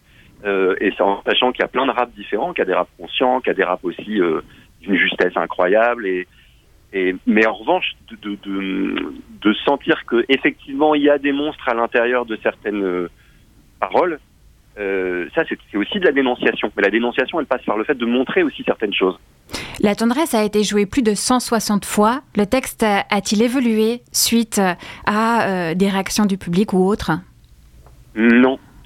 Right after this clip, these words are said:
Speaker 1: on a beaucoup, beaucoup travaillé en amont et, euh, et le texte n'a quasiment pas bougé, non, pas du tout.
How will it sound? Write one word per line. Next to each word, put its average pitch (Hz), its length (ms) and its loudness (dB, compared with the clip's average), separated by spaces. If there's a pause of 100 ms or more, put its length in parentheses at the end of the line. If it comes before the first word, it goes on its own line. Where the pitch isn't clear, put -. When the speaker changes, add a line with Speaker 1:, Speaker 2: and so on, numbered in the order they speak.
Speaker 1:
on 110 120 2
a 107 100 2
beaucoup, 160 340 -4
beaucoup 160 260 -4
travaillé 131 420 2
en 123 140 2
amont 117 320 -4 (800)
et, 104 280 2
euh, 90 440 4 (520)
et 104 80 2
le 95 120 4
texte - 340 -2 (240)
n'a 113 180 0
quasiment 139 520 -2
pas 127 120 0
bougé, 110 300 0
non, 90 160 -2 (100)
pas 131 80 -2
du - 140 -4
tout. - 140 -2